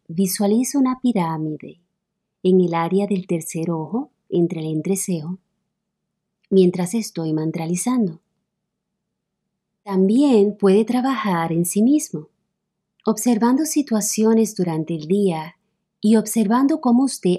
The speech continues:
actuó, qué sintió y qué pensó, y qué dijo, obviamente, y remueva todo lo que vea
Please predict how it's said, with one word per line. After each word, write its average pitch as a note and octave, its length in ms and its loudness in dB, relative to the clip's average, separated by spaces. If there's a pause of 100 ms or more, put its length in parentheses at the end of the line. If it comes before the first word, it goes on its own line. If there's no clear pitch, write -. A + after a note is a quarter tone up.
actuó, F#3 640 -6 (880)
qué F#3 160 4
sintió F#3 640 -2 (440)
y A#3 180 0
qué D4+ 140 2
pensó, D#4+ 540 -2 (880)
y G3 140 0
qué F3+ 160 4
dijo, F#3+ 320 0
obviamente, F3 680 0 (540)
y B3 160 6
remueva C#4+ 460 4 (200)
todo A3 380 2
lo C#4+ 140 2
que C#4 140 0
vea E3+ 460 -2